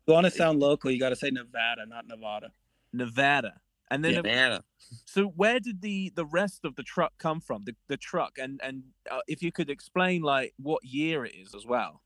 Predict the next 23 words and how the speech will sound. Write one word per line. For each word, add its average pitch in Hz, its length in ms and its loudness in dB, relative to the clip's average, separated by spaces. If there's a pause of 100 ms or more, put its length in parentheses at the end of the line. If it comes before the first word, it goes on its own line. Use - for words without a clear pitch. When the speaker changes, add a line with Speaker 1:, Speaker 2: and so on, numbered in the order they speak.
(300)
Speaker 1:
It's 147 180 2
a 190 60 6
nineteen 156 560 2
eighty-one, 139 720 0
and 139 100 2
it 127 160 0
came 143 320 4
from 143 220 0
my 131 120 2
good 127 280 -2
friend 123 420 2
Brian 110 540 -4 (180)
in 117 240 0
Carson 120 480 -2
City, 120 340 4
Nevada, 131 520 6 (160)
um, 123 260 2
which 131 180 2
is 127 120 2
Speaker 2:
Right. - 580 -10 (140)
Speaker 1:
forty 131 280 4
minutes 117 340 4
from - 120 -10